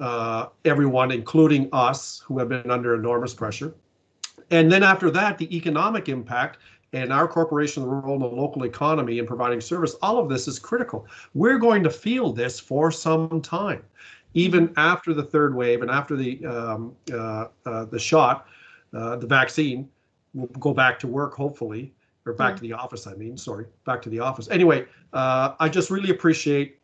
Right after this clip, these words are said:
Speaker 1: it's a long game. We must take care of ourselves as best we can, exercise, nutrition, sleep, all of that.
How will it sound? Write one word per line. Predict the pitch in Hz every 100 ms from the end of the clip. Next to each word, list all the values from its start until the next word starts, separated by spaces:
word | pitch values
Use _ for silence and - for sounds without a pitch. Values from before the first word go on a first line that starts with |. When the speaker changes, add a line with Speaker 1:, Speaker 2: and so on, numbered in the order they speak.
| -
Speaker 1:
it's | -
a | 131
long | 117 120 160 170
game. | 131 127 127 139 - _ _ _ _ _ _ _ -
We |
must | 107 107 -
take | - 160
care | 160 156 143
of |
ourselves | 143 139 - 123 120 117
as | 110
best | 139 131 -
we | 131
can, | - 123 117 113 - _ _
exercise, | 131 - 143 131 131 123 113
nutrition, | 123 113 127 - 123
sleep, | 107 123 123 117
all | 120
of | 120 110
that. | 110 107 -